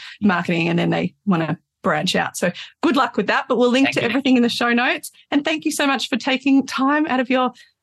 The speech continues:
Speaker 2: busy but very well planned day to talk to us.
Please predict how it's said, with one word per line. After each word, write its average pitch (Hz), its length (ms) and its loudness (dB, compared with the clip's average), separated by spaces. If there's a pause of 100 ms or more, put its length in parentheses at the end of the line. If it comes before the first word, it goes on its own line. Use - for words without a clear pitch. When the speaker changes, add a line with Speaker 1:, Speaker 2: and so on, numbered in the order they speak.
(180)
Speaker 2:
busy 320 460 2
but 247 240 -2
very 269 220 0
well 240 200 0
planned 320 520 -2 (160)
day 214 340 0 (400)
to 269 100 -2
talk 190 220 -4
to - 80 -6
us. - 300 -6